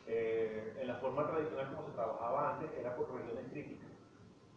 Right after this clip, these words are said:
Vimos cómo es la definición de una región crítica, los siete pasos, eso para hacer una, un contraste de hipótesis. Bueno, en general ha cobrado mucha fuerza en el mundo entero el trabajar con el p-valor, al punto de que, digamos, lo hemos prostituido,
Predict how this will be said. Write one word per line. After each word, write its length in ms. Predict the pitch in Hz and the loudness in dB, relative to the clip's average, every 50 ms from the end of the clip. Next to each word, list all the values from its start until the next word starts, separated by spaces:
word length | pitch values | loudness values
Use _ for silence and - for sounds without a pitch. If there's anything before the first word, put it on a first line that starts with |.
| - 113 | -12 -10
Vimos 400 | 113 117 117 131 147 139 139 - | -8 -6 -4 -2 -2 -2 -2 -2
cómo 220 | 131 120 123 123 | -4 -2 0 0
es 140 | 127 127 123 | 2 2 2
la 100 | 117 113 | 2 2
definición 480 | 113 - - 107 104 - - 117 123 | 2 0 0 -4 -8 -8 -6 -6 -6
de 80 | 127 127 | -4 -4
una 120 | 123 117 | -4 -4
región 240 | 113 110 104 110 113 - | -2 -2 -2 -2 -4 -4
crítica, 460 | - 151 165 160 156 - - - - - | -2 -4 -4 -4 -4 -6 -4 -4 -4 -4
los 140 | - - | -4 -4
siete 220 | - - - 135 139 | -6 -6 -4 -4 -2
pasos, 360 | - 127 123 123 123 131 127 | 0 2 2 2 2 0 -4
eso 140 | 127 127 120 127 | -6 -6 -4 -4
para 140 | 123 - | -2 -2
hacer 180 | - - - 113 | -2 0 -2 -2
una, 220 | 117 120 120 117 113 113 - - - - - - - 117 | 0 -2 -2 -2 -4 -6 -8 -14 -16 -16 -18 -16 -12 -10
un 100 | 113 117 | -6 -4
contraste 380 | 120 113 120 120 113 - 120 | -2 -2 0 0 0 0 0
de 60 | 104 | 0
hipótesis. 520 | 101 - - 165 170 - - - - - - - - - - - - | 0 0 0 2 2 2 2 0 -2 -2 -6 -10 -12 -16 -18 -8 -2
Bueno, 180 | - 170 170 170 | 2 4 4 6
en 60 | 151 | 6
general 300 | 151 151 151 156 170 185 | 6 6 8 8 8 8
ha 80 | 185 185 | 8 8
cobrado 400 | 190 180 170 170 170 170 175 175 | 8 8 10 10 10 8 8 4
mucha 180 | 170 175 175 | 2 0 -2
fuerza 500 | - 175 170 151 135 143 156 156 147 - - | 0 4 6 6 6 4 4 2 0 0 0
en 100 | 147 139 | -2 -2
el 120 | 131 131 139 | -2 0 2
mundo 200 | 151 156 170 175 | 2 2 2 2
entero 380 | - - - 180 170 135 - | 2 4 4 6 6 6 4
el 80 | 135 127 | 2 2
trabajar 360 | 127 127 117 113 120 - - 127 | 2 0 2 2 2 0 0 -2
con 140 | 131 123 | -4 -4
el 40 | 123 | -4
p-valor, 360 | 117 110 107 107 95 95 - - - - - - - - - - | -2 0 0 0 0 -2 -4 -6 -10 -14 -16 -18 -16 -12 -6 -4
al 120 | - - 123 | -4 -2 0
punto 260 | 123 127 123 151 175 | 0 0 0 2 4
de 200 | 175 170 160 - | 4 4 4 2
que, 200 | - 127 117 113 110 | 2 2 4 4 4
digamos, 360 | 110 110 - - 127 135 135 | 4 2 0 0 2 2 4
lo 60 | 131 | 4
hemos 180 | 135 139 139 - | 4 4 2 0
prostituido, 580 | - - 131 120 113 131 170 190 180 - - | 0 -2 -2 -2 0 2 4 4 6 4 4